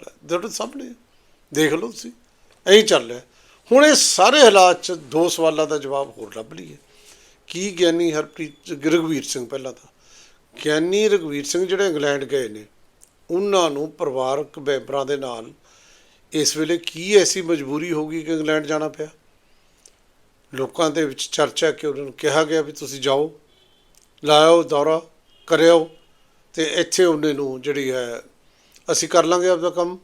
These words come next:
ਭਰਤੀ ਕਰ ਲਾਂਗੇ। ਜਿਹੜਾ ਉਹਨਾਂ ਨੇ ਜਿਹੜੀ ਅਠਾਈ ਦੀ ਮੀਟਿੰਗ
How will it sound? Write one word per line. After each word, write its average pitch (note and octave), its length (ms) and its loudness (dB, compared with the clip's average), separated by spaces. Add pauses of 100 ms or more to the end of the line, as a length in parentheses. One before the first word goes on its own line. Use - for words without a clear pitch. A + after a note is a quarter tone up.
ਭਰਤੀ D#3+ 280 -2
ਕਰ E3+ 160 0
ਲਾਂਗੇ। E3+ 300 -6 (720)
ਜਿਹੜਾ D#3 220 4
ਉਹਨਾਂ F3+ 240 4
ਨੇ E3 240 0 (920)
ਜਿਹੜੀ D#3 160 0
ਅਠਾਈ C#3+ 320 -2
ਦੀ E3+ 120 -2
ਮੀਟਿੰਗ D#3 580 -2